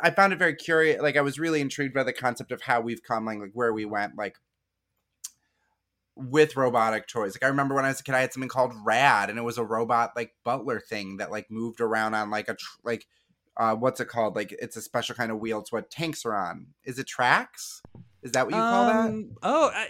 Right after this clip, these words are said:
Speaker 2: I, I know what you're talking about, but
Speaker 1: But that's what it moved on, like, and the concept of Poochie being maybe one of the first, I don't think it is the first or one of the first, but it, it, you know, robotic toys have just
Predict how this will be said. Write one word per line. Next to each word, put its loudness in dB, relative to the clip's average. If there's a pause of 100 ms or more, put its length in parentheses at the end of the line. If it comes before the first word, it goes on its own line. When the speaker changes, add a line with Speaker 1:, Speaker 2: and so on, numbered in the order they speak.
Speaker 2:
I, 2
I 8
know 6
what 4
you're 0
talking 10
about, 0
but 6
Speaker 1:
But 4
that's 10
what 2
it 2
moved 0
on, 4
like, -2 (880)
and 0
the 0
concept 2
of -8
Poochie -2
being 0
maybe 0
one 0
of -2
the 0
first, -2 (120)
I 4
don't 4
think -2
it -2
is -4
the -8
first -4
or -2
one -4
of -8
the -8
first, -4
but -2
it, -2
it, -6 (400)
you -6
know, 0 (2000)
robotic 8
toys 2
have -2
just -10